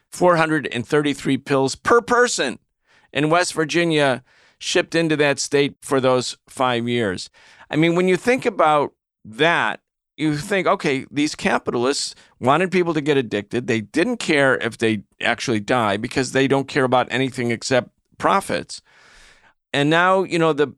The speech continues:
the penalties are lawsuits. The penalties are fines. I'm quite sure that if you or I, Richard, or anybody we know went out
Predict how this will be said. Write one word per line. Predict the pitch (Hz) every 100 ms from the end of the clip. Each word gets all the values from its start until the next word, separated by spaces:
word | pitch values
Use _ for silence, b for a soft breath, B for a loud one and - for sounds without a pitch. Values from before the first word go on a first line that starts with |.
| -
the | 135
penalties | 156 208 254 220 156 151 -
are | - 156
lawsuits. | 156 185 254 - 180 131 - - -
The | 185
penalties | 180 233 240 254 233 220
are | 214
fines. | - 214 247 240 143 73 - - _ _ _ _ _ _ -
I'm | 156 180
quite | - 214 247 -
sure | 202 233 214
that | 165 151 131 _ -
if | 147 127 - _ -
you | 147 214
or | 190
I, | 160 175
Richard, | 180 156 - 147
or | 139 120
anybody | 127 180 170 160 147
we | 147
know | 143 147 170
went | 156 131
out | 135 139 135